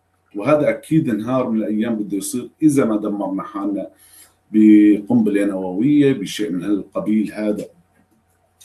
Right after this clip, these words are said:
آه، بس بدي أكتب فكرة. آه، الكوكب. هاي فكرة بس جتني بدي أك-، بدي أشرحها في ال-، آه،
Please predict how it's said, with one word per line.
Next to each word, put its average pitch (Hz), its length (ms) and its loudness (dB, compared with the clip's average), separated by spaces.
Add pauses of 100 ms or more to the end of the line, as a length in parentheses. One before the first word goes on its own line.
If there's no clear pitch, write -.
(640)
آه، 117 380 -2
بس 139 280 -2
بدي 135 260 2
أكتب - 260 0
فكرة. 143 580 2 (520)
آه، - 120 -12 (1000)
الكوكب. 107 1600 2 (1400)
هاي 139 140 6
فكرة 139 280 2
بس 127 220 2
جتني 123 320 -2
بدي 110 120 -2
أك-، 110 220 -6
بدي 107 540 -4
أشرحها 143 380 -2
في - 120 -8
ال-، 110 520 -2 (580)
آه، 107 800 2